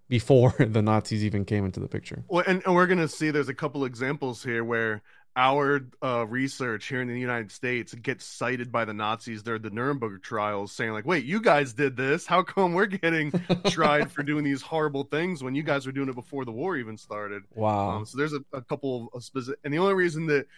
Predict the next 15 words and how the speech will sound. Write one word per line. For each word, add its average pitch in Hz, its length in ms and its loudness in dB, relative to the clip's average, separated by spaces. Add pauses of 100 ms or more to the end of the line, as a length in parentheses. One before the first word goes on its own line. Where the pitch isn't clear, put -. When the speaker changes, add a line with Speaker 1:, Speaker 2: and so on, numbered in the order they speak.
(140)
Speaker 2:
we 139 100 -2
didn't 151 240 -2
go 156 200 0
before 135 400 -4
into 131 140 -4
the 127 80 -2
nineteen 131 340 -6
thirties 120 460 -6
and 117 100 -10
get 117 140 -6
into, 117 260 -8
like, 117 200 -2
the 117 80 -8
eugenics 113 560 -6
movement 110 520 -6